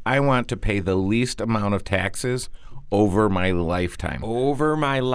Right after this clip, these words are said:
Speaker 1: So it's the
Speaker 2: lifetime.
Speaker 1: long game. It's not the short game. So when I'm sitting in traffic in Chicago and it's,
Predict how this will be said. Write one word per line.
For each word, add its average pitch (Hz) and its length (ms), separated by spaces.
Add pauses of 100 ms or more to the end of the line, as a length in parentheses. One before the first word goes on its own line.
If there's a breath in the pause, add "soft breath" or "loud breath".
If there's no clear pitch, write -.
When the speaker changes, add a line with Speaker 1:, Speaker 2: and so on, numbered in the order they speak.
Speaker 1:
So 160 240
it's 175 200
the 190 140
Speaker 2:
lifetime. 175 100
Speaker 1:
long 202 320
game. 98 300
It's 101 160
not 147 200
the 160 60
short 147 360
game. - 240
So - 160
when 127 120
I'm 123 140
sitting 160 460
in 143 100
traffic 107 540
in 92 80
Chicago 87 640
and 78 100
it's, - 260